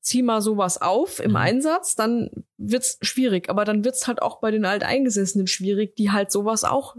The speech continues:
Speaker 1: nicht regelmäßig in den
Speaker 2: Mhm.
Speaker 1: Händen
Speaker 2: Ja,
Speaker 1: haben.
Speaker 2: das Routine-Ding.
Speaker 1: Aber das, genau, das ist einfach dieses Routine-Ding.
Speaker 2: Das heißt, da kommt dann quasi das nef an die Einsatzstelle und dann macht der nef-Fahrer sozusagen die Medikation.
Speaker 1: Ja, genau. Dann kann's halt mal sein, dass du dann halt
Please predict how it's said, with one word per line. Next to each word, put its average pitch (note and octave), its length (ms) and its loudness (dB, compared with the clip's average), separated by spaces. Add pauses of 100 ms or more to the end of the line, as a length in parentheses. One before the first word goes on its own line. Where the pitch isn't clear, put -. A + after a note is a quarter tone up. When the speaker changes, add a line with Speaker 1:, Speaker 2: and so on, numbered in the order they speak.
(100)
Speaker 1:
nicht G3+ 320 0
regelmäßig F#3 560 -2
in F#3 100 0
den F#3+ 100 2
Speaker 2:
Mhm. F3 60 2
Speaker 1:
Händen F#3 300 0
Speaker 2:
Ja, F3+ 120 0
Speaker 1:
haben. - 80 0
Speaker 2:
das - 260 -4
Routine-Ding. A#2 480 -4
Speaker 1:
Aber G#2 160 0
das, - 360 0 (720)
genau, F3+ 320 2
das G#3 140 2
ist A3+ 140 2
einfach G#3 260 0
dieses G3 380 0
Routine-Ding. B3 720 0 (540)
Speaker 2:
Das - 180 -2
heißt, C#3 260 0
da B2+ 60 0
kommt D3+ 280 -2
dann B2 100 -2
quasi C3+ 380 -2
das A2+ 200 -6
nef C3+ 240 -2
an E3+ 120 2
die D#3+ 80 2
Einsatzstelle D#3 680 -2
und D3 160 -4
dann C3+ 140 -4
macht C3 240 -6
der C3 60 -2
nef-Fahrer B2+ 560 -2
sozusagen A#2+ 560 -6
die A#2+ 80 -4
Medikation. A2+ 760 -6 (380)
Speaker 1:
Ja, F#3+ 140 -2
genau. C4 200 0
Dann F3+ 160 0
kann's G#3 200 0
halt G3+ 120 -2
mal G3 140 -2
sein, G3+ 180 0
dass G3 160 0
du G#3+ 120 0
dann A#3 180 0
halt B3 440 0